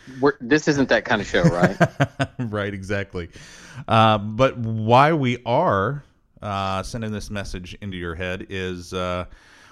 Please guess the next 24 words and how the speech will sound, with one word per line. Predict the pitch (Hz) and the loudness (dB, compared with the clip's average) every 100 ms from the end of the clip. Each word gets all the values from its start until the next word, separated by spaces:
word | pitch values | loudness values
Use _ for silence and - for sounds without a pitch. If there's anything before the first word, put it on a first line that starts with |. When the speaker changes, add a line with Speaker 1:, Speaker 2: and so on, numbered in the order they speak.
| - | -6
Speaker 2:
we | 107 | -2
both | 104 113 117 | 2 2 0
recently | 120 113 95 | -6 -6 -8
saw | 92 110 101 104 | -6 -4 -2 -4
a | 98 | -4
movie, | 98 101 107 135 165 | -4 -2 -2 0 -2
and, | 95 92 | -2 -6
and | 92 95 | -8 -8
I | |
thought, | 90 98 82 | -6 -8 -6
what | 95 | -8
a, | 90 - | -8 -8
what | 98 | -8
a | 90 | -4
great | 95 92 | -4 -2
way | 90 | -4
to | 90 | -6
kinda | 101 92 | -6 -8
get | 90 - | -8 -6
things | 98 87 | -8 -6
rolling | 90 101 113 | -8 -8 -8
and | |
do | 98 104 104 | -8 -6 -6
a, | 104 | -4